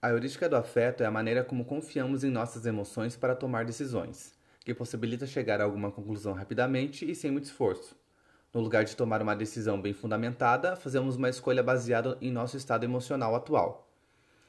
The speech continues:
Se, em alguns casos, isso pode ser benéfico, em outros pode nos levar a tomar decisões diferentes ou ruins,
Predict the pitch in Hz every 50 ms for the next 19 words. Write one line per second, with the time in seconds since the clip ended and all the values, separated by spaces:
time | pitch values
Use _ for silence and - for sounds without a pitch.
0 | _ - _ - - - 165 - 87 123 123 117 107 113 123 120 - - - 104
1 | 95 95 95 92 92 104 - - 117 - - - - 107 104 - 117 98 107 110
2 | 113 107 110 123 - - - - 196 - - - _ _ _ _ _ _ - 135
3 | 131 123 127 127 131 - - 131 127 135 135 135 123 131 135 127 127 120 117 123
4 | - 131 123 117 120 120 113 - 120 113 120 117 110 120 127 - 156 139 117 113
5 | 117 139 - - - - - 117 131 135 120 147 151 131 107 95 98 - - -
6 | -